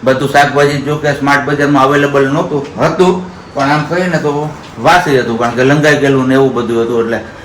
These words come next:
અડધું આપણે અહીંયા શાક માર્કેટમાંથી લીધું ને અડધું ત્યાંથી જે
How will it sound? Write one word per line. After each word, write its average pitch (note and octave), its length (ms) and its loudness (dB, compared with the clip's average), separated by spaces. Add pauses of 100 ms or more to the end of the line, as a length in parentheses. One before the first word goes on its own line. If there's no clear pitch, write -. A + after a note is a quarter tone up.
(200)
અડધું C#3+ 300 4
આપણે C#3+ 200 2
અહીંયા C3+ 440 4 (340)
શાક D3 280 0
માર્કેટમાંથી C3+ 560 0
લીધું A2 200 -2
ને G#2+ 120 0
અડધું B2 280 -4
ત્યાંથી C#3 340 -2
જે A#2 80 -2